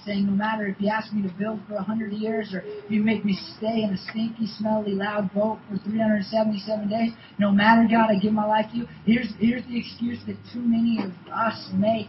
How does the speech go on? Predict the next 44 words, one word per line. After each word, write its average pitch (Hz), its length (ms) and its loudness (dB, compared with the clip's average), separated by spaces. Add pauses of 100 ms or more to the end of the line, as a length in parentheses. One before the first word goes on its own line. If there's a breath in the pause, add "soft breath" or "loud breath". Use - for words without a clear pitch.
too 220 80 0
many 220 280 2
of 185 100 -4
you 220 120 0
make, 208 380 0
and 185 80 -4
that 214 200 -2
is, 190 100 -4 (600)
"I'll 185 160 -2
get 214 180 2
around 190 460 2
to 180 120 -2
it 165 60 -10
eventually. 151 460 -12 (1040)
Right 220 380 4
now, 214 300 2
I'm 190 100 2
enjoying 196 580 0
my 208 180 -4
life. 185 300 -2 (480)
I 170 120 -2
want 202 340 -2
to 208 60 -6
do 196 160 -2
my 185 500 -2
thing, 214 300 0 (300)
but 190 100 2
eventually 202 760 0
I 196 200 4
will 196 180 2
get 175 160 0
around 165 340 -8
to 156 80 -12
it." 151 60 -10
And 156 80 -12
here 220 260 0
is 190 280 -6
what 180 140 -12
Jesus 180 380 -8 (120)
says, 208 280 -6 (640)
Matthew 190 400 0
twenty-four, 214 580 -4
thirty-seven 208 680 -4
through 190 160 -4